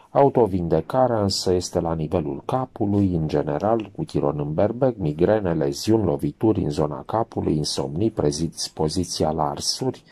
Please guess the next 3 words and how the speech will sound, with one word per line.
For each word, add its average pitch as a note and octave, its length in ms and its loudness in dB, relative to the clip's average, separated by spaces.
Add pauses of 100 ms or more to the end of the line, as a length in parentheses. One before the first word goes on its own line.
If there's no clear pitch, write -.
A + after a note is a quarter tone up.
(260)
iritații F#2+ 640 0
sau E2+ 240 -6
hipertensiune. - 1080 -4